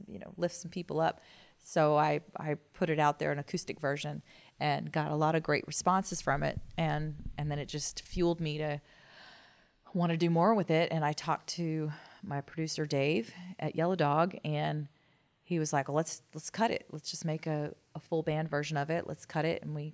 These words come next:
cut it, like, in a day, um, with some great players. Uh, Adam Oder plays bass on it, and, um, Josh Center plays drums. And we just cut it in a few hours, and then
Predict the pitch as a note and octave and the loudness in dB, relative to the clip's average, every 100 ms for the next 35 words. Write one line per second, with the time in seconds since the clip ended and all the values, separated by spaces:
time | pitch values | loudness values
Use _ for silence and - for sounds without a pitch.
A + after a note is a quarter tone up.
0 | _ _ _ - D3+ D#3 - D3+ D3+ D3 | _ _ _ -2 2 2 0 0 0 -2
1 | C#3 C3 C#3 D3+ D#3 - - D#3 D3 C#3+ | -2 0 2 0 -2 -10 -8 -6 -6 -8
2 | F3 - D3+ - D3 C#3 C#3 - D#3 D3 | -10 -8 -6 -4 -4 0 -2 0 -2 0
3 | C#3+ D3 - C#3+ - D3+ D3 D3 D3+ D3+ | 0 -2 -2 0 2 2 2 2 2 0
4 | D3+ - D3 C#3+ - D3 D3+ C#3+ C#3+ D3 | -2 -2 -2 -2 0 0 0 -2 -2 -2
5 | - - - - - - C#3+ C3+ - C#3+ | -4 -14 -20 -20 -20 -6 -2 -2 -2 -2
6 | C3 C#3 C#3 C#3+ D3 - - - - D3+ | -2 -2 -2 0 0 -2 -6 -6 -4 -2
7 | D3 D3 - C#3+ C#3 - C#3 C#3+ D3 D3 | 0 -2 -2 -4 -4 -2 -2 -2 -4 -6
8 | C#3+ C#3 - _ _ _ _ _ - - | -8 -10 -14 _ _ _ _ _ -14 -2
9 | D#3+ D3+ - - - - D#3+ F3 D#3 - | -2 -2 -6 -10 -8 4 4 4 0 0
10 | E3+ C3+ D3+ F3 F3 - D3+ D3 D3 | 2 4 6 4 2 -2 0 0 -2